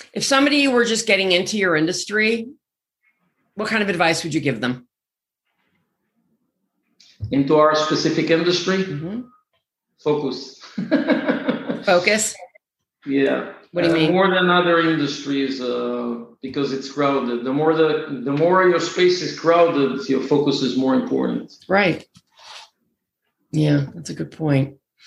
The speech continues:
Speaker 1: Um, what are the biggest opportunities and threats in your space?
Speaker 2: The opportunity is moving to digital. It's quite obvious
Speaker 1: Okay.
Speaker 2: that the world
Speaker 1: Mm-hmm.
Speaker 2: is moving to, everything is, so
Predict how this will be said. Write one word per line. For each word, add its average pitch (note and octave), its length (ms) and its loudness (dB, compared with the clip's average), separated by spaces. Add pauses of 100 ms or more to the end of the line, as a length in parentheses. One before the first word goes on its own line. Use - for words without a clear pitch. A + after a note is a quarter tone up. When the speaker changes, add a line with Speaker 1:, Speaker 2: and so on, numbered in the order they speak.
(520)
Speaker 1:
Um, E3+ 680 0 (640)
what B3+ 140 2
are G#4 80 0
the G#4 80 2
biggest C4+ 280 2
opportunities G#3+ 760 2
and F3 160 -2
threats F3 480 0
in D3+ 160 -2
your C#3 100 0
space? B2 580 -4 (3750)
Speaker 2:
The C3 120 -2
opportunity G3+ 560 2
is C#3+ 120 2
moving D3+ 340 0
to C#3 160 0
digital. C3 640 0
It's - 160 -14
quite C3 300 0 (200)
obvious B2 540 -2
Speaker 1:
Okay. D#3 100 -4
Speaker 2:
that - 200 -8
the C#3 120 0
world C#3 240 4
Speaker 1:
Mm-hmm. C3 100 0
Speaker 2:
is B2 80 -6
moving C3+ 420 2
to, A#2 380 -8
everything C#3+ 340 2
is, - 400 -6
so B2+ 400 -4